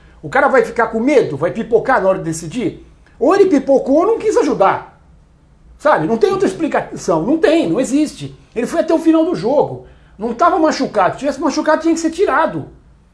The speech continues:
Então, ó, é, é uma coisa que, é, é um dos, é um dos casos que eu falo, sabe?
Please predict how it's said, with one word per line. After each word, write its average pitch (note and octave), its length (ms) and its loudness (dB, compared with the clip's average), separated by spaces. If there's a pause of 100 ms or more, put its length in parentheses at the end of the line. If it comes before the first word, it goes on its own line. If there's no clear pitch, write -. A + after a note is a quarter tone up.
(160)
Então, D#4+ 260 -2
ó, E3+ 260 2 (200)
é, G#3+ 220 -4
é G3 60 4
uma A3+ 160 2
coisa D#4 320 0
que, - 200 -6 (160)
é, F#3+ 220 -2
é A3+ 60 0
um D4 100 2
dos, D#4+ 380 -8
é C4+ 120 2
um D4+ 140 2
dos F#4 160 0
casos F4+ 340 -6
que - 60 -4
eu G#4+ 80 0
falo, D#4 540 -2 (240)
sabe? A3 360 0